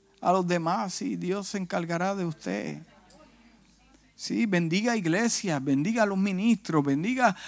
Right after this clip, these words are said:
a los siervos, a las siervas, bendígalos, dele palabra, dele amor y usted, Dios se preocupará de lo de usted y,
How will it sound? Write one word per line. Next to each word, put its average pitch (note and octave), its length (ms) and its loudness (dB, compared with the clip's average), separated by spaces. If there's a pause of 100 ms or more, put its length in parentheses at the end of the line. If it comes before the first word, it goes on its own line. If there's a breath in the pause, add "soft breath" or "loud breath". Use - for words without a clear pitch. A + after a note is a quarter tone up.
(160 loud breath)
a E3 100 2
los D3+ 180 6
siervos, F#3+ 600 4
a C#3+ 40 6
las C#3+ 160 4
siervas, G#3 680 4
bendígalos, D#3+ 760 2
dele A3+ 460 4 (320 soft breath)
palabra, F3+ 680 4
dele A#3 260 2
amor A3 500 8
y G3 120 4
usted, A#3+ 480 4
Dios B3 200 0
se C4+ 120 -2
preocupará A#3 680 -2
de A#3 160 -4
lo G#3+ 200 -2
de G#3 60 -2
usted C#4 440 -2
y, G#3 220 0